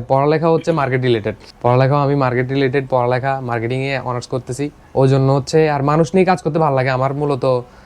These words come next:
এ, গ-, গতর বাধা অথবা এই যে অফিসে বসে কাজ করা যেটা, এই জিনিস আমার কাছে ভালো লাগে না। আমি মানুষের সাথে কাজ করতেই পছন্দ করি। কাজ শুরু হয়েছে আমাদের, আহ, চার পাঁচ মাস হচ্ছে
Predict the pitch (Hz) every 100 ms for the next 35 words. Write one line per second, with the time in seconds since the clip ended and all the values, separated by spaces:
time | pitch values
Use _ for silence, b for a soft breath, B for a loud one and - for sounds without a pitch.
0 | B B - 117 117 117 123 123 80 69
1 | 120 143 139 139 127 117 107 117 131 127
2 | 147 143 131 135 143 139 127 131 123 127
3 | 170 - 180 147 156 156 156 - 131 123
4 | 113 107 - - 131 139 143 139 131 127
5 | 123 117 113 110 127 127 123 123 131 139
6 | 139 135 B B B - 131 - 131 139
7 | 131 120 120 113 107 104 - - - -
8 | 156 - 180 185 185 185 185 170 151 151
9 | 165 156 135 123 117 - 135 131 127 131
10 | 123 - - 131 127 147